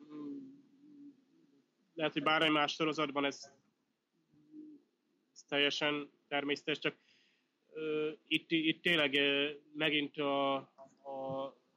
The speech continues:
a készítők, ö, betettek, ö, egy, ö,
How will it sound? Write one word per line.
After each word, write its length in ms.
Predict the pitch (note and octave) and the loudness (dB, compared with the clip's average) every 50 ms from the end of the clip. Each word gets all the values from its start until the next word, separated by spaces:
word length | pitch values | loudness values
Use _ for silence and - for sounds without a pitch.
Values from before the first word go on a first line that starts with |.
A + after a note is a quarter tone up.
| _ _ _ | _ _ _
a 80 | _ _ _ | _ _ _
készítők, 760 | _ D#3+ D#3 D#3 D3 - D#3 D3 D3 - D3 C#3+ C#3 - _ | _ 2 2 2 2 0 -4 -4 0 4 4 4 4 2 _
ö, 280 | D3 C#3+ C#3 C#3 C#3 C3+ B2+ | 2 2 4 4 2 2 2
betettek, 580 | C#3+ C#3+ C3+ D3 C#3 - _ - C#3+ C3 - _ _ | 0 0 2 0 -2 -2 _ -2 -2 -2 -2 _ _
ö, 380 | C#3+ C#3 C3+ C3 C3 C3 C3 C#3 - _ _ _ _ _ _ _ | -6 -4 -2 -2 -2 -2 -2 -4 -8 _ _ _ _ _ _ _
egy, 380 | - C3 C3 C3 B2 B2 _ C3+ | -8 -4 -4 -4 -4 -6 _ -2
ö, 400 | C3+ C3+ C3 B2+ C3 B2+ C3 | 0 2 2 2 2 0 0